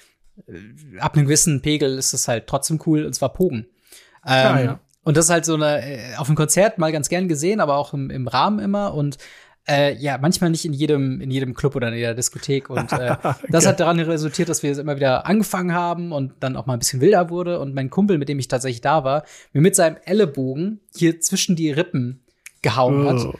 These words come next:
Speaker 1: Und das war halt richtig so, ich hab wirklich gemerkt, so, so auf, Schlag auf den Solarplexus mäßig, so, okay, mir lieb, mir blieb die Luft erstmal weg. So, es war keine
Speaker 2: Krass.
Speaker 1: Absicht von ihm, by the way. Ähm,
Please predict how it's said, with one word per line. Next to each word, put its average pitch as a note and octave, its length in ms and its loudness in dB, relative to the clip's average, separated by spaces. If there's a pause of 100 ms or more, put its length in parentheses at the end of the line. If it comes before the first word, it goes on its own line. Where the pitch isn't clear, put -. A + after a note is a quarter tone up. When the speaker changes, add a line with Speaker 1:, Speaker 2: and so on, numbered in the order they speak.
(220)
Speaker 1:
Und C#3+ 200 0
das D3+ 160 2
war E3 100 4
halt D3+ 140 0
richtig F3+ 360 -2
so, E3+ 120 0
ich D3 100 0
hab F#3 120 -6
wirklich F#3 240 -6
gemerkt, D#3+ 320 0
so, D3 240 -2
so C#3+ 200 -6
auf, D3+ 200 -8 (220)
Schlag E3+ 340 2
auf D#3 100 -2
den D#3+ 120 2
Solarplexus D#3 680 -2
mäßig, D#3+ 380 -4
so, D3 120 -6
okay, C#3 300 0 (200)
mir C3 120 2
lieb, D3+ 240 -2
mir C#3 180 -2
blieb D#3 220 0
die C#3+ 100 0
Luft F3+ 220 2
erstmal G3+ 400 0
weg. A#3 220 -4 (220)
So, D3 120 0
es - 80 0
war D3+ 80 4
keine E3+ 220 0
Speaker 2:
Krass. C#3+ 100 0
Speaker 1:
Absicht - 280 2
von F3+ 120 2
ihm, E3+ 140 -4
by E3 120 2
the E3+ 100 -2
way. E3+ 240 -2 (360)
Ähm, D3 460 2